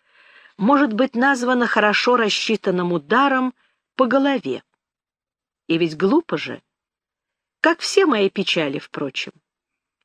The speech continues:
Я послала на выставку свою картину, рассчитывая, что последний срок приема двадцатое августа. А оказывается,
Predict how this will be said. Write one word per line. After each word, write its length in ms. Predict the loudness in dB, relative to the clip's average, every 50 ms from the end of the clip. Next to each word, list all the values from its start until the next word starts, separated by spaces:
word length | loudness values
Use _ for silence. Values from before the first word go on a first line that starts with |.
| _
Я 220 | -2 0 2 2 2
послала 520 | 2 0 -2 0 0 2 2 2 2 2
на 160 | 2 0 2
выставку 500 | 2 0 -2 -2 -4 -6 -6 -4 -4 -4
свою 320 | -4 -2 0 0 0 0 0
картину, 680 | 0 -2 -2 -2 -4 -4 -2 -2 -2 -2 -4 -6 -8 -12 _ _ _ _ _ _ _ _ _ _ _ _
рассчитывая, 800 | 2 2 4 2 2 0 0 0 0 0 0 0 0 0 0 0
что 220 | 0 -2 -4 0
последний 800 | 0 0 0 0 -4 -4 0 0 2 0 0 -2 -2 -2 -2 -2
срок 340 | -2 -2 -2 -2 -2 -2 -2
приема 500 | -2 -2 0 0 0 0 0 0 -2 -2
двадцатое 640 | -2 -2 -2 0 0 0 0 2 2 0 0 2 0
августа. 560 | 0 -2 -4 -8 -10 -8 -10 -12 -14 -18 -20 -20 _ _ _ _ _ _ _ _ _ _ _ _ _ _
А 180 | 2 4 4 4
оказывается, 880 | 4 2 0 0 0 0 -2 -4 -4 -6 -6 -10 -16 -20 -18 -18 -18